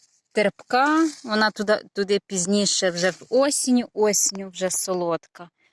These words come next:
А зараз вона ще терпка. Такі яблуньки стоять. Невеличкі, ну дуже-дуже-дуже раснючі. Ось ця яблунька така.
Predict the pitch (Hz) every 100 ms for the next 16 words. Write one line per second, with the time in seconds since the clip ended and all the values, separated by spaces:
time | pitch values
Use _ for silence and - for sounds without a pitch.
0 | _ 170 165 196 214 - 196 185 202 -
1 | 185 - - 175 156 - _ _ _ _
2 | _ _ - - 160 156 175 190 220 226
3 | 226 226 233 - - 214 220 214 - -
4 | _ _ _ _ _ _ - 185 175 190
5 | 233 - - 202 190 175 226 262 254 233
6 | 196 226 226 202 196 202 202 190 214 -
7 | 202 196 214 - - 185 180 - _ _
8 | _ _ _ _ _ _ _ _ _ _
9 | _ _ _ _ 165 - - 151 156 190
10 | 202 202 196 202 - 196 196 - 196